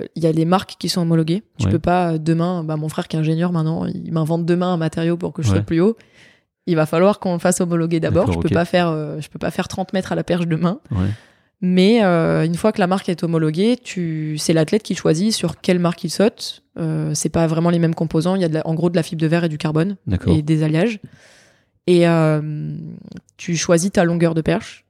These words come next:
Speaker 1: tu choisis ton indice de flexion, donc de dureté.
Speaker 2: Mhm.
Speaker 1: Et là-dedans, euh, nos... en plus, nos perches sont carrément pas vérifiées.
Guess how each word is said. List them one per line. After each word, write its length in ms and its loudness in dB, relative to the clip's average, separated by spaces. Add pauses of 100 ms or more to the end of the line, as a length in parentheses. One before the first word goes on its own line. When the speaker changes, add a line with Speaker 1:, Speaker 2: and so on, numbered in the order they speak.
(380)
Speaker 1:
tu 160 -6
choisis 640 0
ton 180 -2
indice 280 -2
de 80 0
flexion, 340 -2
donc 160 0
de 80 0
dureté. 440 0 (260)
Speaker 2:
Mhm. 220 -4 (340)
Speaker 1:
Et 160 4
là-dedans, 480 2
euh, 320 0
nos... 200 -2 (100)
en 80 -8
plus, 200 -6
nos 80 0
perches 260 -4
sont 200 -8 (680)
carrément 320 0
pas 120 0
vérifiées. 460 -2